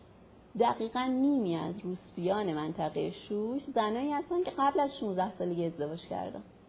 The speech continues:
اه، حالا یا به اجبار خانواده یا هر اتفاق دیگه‌ای. خب بعداً این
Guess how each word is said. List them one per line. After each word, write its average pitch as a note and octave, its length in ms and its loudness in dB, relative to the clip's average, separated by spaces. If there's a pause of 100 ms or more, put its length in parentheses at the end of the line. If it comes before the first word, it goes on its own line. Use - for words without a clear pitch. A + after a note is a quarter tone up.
(640)
اه، F3 260 -2
حالا G3 280 2
یا G3 120 2
به G3 120 2
اجبار F#3+ 320 2
خانواده F3 580 0
یا E3+ 260 2
هر E3+ 260 -2 (160)
اتفاق F3 400 -6
دیگه‌ای. F#3 640 -4 (360)
خب A3 160 2
بعداً B3+ 360 4 (160)
این C4+ 340 2